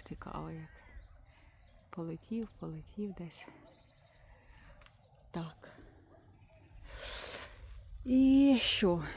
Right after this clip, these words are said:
Вона ламалася, але, в принципі, людина це розуміла, ніби, е, ну, ніби так, е, сказала, "Нічого страшного, десь поламається", таке. Ну, вона дуже ламалася, мені це не сподобалося, бо я дуже хвилювалася, мені хотілося, щоб,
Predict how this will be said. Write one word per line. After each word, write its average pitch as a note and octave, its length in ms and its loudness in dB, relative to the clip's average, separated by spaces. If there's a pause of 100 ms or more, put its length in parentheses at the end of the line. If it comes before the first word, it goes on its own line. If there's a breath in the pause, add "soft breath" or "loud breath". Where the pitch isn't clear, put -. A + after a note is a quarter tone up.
(360 loud breath)
Вона A#3+ 360 2
ламалася, B3+ 800 0
але, A3 360 -2
в G#3 120 -6
принципі, A3+ 400 -2
людина G#3+ 380 0
це G#3 160 -6
розуміла, G3 560 -2
ніби, G3 280 -2
е, F#3+ 140 -2 (800 loud breath)
ну, F#3+ 260 0
ніби G3 300 4
так, A#3+ 420 0 (300 loud breath)
е, E2 600 -8
сказала, G3 380 2
"Нічого F3+ 460 0
страшного, A3 640 -2
десь F#3 200 0
поламається", G3 640 -2
таке. D#3 340 -6 (580 loud breath)
Ну, G3 120 4
вона G#3 180 4
дуже F#3+ 320 2
ламалася, G3 680 0
мені F#3+ 380 4
це E3+ 160 -4
не E3 120 0
сподобалося, G3+ 720 0
бо F3 180 -4
я E3 100 0
дуже E3+ 240 -2
хвилювалася, F#3+ 840 2
мені E3+ 200 0
хотілося, F3 500 -4
щоб, F3+ 240 -2